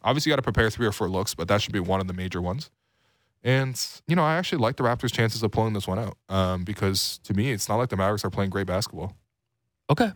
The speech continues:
Speaker 2: so you're going with Raptors plus three and a half tonight.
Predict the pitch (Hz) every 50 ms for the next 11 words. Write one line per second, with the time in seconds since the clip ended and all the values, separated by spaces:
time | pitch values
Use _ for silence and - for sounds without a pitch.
0 | - - - - 139 127 113 120 147 156 139 123 147 147 147 143 127 120 117 110
1 | 117 120 123 131 - - 143 139 135 131 131 - - _ _ _ _ - - 135
2 | 123 123 120 - - - _ _ _ _ - - 135 131 123 117 110 107 101 110
3 | 104 98 98 - - - 92 87 85 82 -